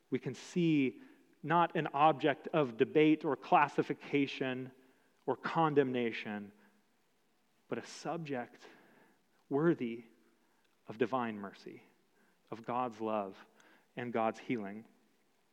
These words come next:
I've shared this quote before, but I, I'm gonna share it again because it's so good and so worthy of sharing and even of memorizing. But this quote comes from Father Greg Boyle, who is the founder of, of Homeboy Industries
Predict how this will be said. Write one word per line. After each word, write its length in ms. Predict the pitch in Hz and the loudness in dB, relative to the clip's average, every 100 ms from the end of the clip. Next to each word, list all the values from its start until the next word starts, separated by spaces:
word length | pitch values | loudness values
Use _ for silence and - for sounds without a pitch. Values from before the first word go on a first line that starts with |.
| _ _ _ _ - | _ _ _ _ -2
I've 120 | 139 | -2
shared 260 | - 175 165 | 2 4 6
this 160 | 135 - | 4 2
quote 260 | - 139 | 2 2
before, 320 | 123 - 135 | 0 0 2
but 260 | 131 120 123 - | 4 2 0 -4
I, 80 | 123 123 - _ _ _ _ _ _ _ _ | -4 -6 -20 _ _ _ _ _ _ _ _
I'm 160 | - 131 | -4 0
gonna 140 | 135 | 0
share 220 | 127 147 131 | 2 4 4
it 60 | |
again 240 | 117 123 110 | 4 0 0
because 240 | 113 117 | -2 -2
it's 160 | 110 - - | -4 -8 -4
so 160 | 139 135 | 2 4
good 280 | 123 117 113 | 6 4 4
and 160 | 110 | -2
so 200 | - 127 | 0 2
worthy 500 | 120 120 120 117 110 123 | 4 4 2 2 0 -2
of 100 | 113 | -8
sharing 480 | - 117 113 113 | -2 0 0 -2
and 100 | 113 | -4
even 280 | 117 117 113 | -2 -2 -2
of 160 | 113 110 | -4 -4
memorizing. 640 | 113 113 110 107 107 117 - - - - _ | -4 -4 -4 -6 -8 -12 -16 -20 -20 -20 _
But 80 | 131 | 2
this 120 | 139 | 2
quote 360 | - 151 151 151 | 8 8 8 6
comes 240 | 139 131 | 2 2
from 200 | - 127 | -4 -4
Father 300 | 117 135 131 | 4 6 6
Greg 300 | 117 127 120 | 6 4 4
Boyle, 420 | 110 117 120 110 117 | 4 4 4 2 2
who 240 | 120 113 - - - - _ | 4 4 -2 -18 -20 -20 _
is 360 | 143 135 127 131 | 10 10 10 6
the 120 | 131 | 0
founder 540 | - 139 156 151 131 | 2 4 6 8 8
of, 140 | 120 117 - - | 6 4 0 -4
of 140 | 127 | -2
Homeboy 520 | - 170 160 135 135 | 4 4 8 8 8
Industries 720 | 135 139 131 - 120 117 117 | 4 0 -2 0 2 2 -2